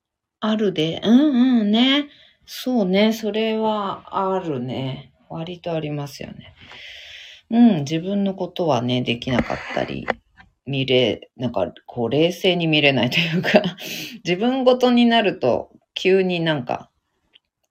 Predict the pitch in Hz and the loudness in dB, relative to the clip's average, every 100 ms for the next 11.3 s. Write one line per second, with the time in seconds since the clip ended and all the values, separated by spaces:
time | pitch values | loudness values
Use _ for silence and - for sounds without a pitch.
0 | _ _ _ _ _ - - 135 117 - | _ _ _ _ _ -4 2 2 2 -2
1 | - 87 95 131 - - 240 - 254 220 | -8 -6 -4 -4 -2 6 6 8 8 6
2 | - 214 - 147 190 196 - 480 - - | 6 4 4 4 4 4 4 2 2 2
3 | 262 - 285 - - - - 254 226 - | 2 4 0 2 6 6 4 -6 -6 -4
4 | - - 427 349 - 190 151 123 135 139 | -2 0 -2 -4 -2 2 4 4 2 -2
5 | - - - - - - - 233 - - | -4 -10 -14 -20 -20 -18 -16 -16 -14 -8
6 | 160 131 120 131 170 - _ _ _ _ | -4 -4 -6 -12 -20 -20 _ _ _ _
7 | _ _ _ _ _ _ _ _ _ - | _ _ _ _ _ _ _ _ _ -14
8 | 151 147 - - - - _ _ _ _ | -10 -8 -8 -10 -12 -16 _ _ _ _
9 | _ - 208 208 156 160 196 196 190 175 | _ -8 -8 -8 -8 -4 0 0 0 -2
10 | 175 147 123 - - - - - - - | 0 -2 -2 -10 -12 -14 -16 -16 -16 -14
11 | - - - | -14 -14 -16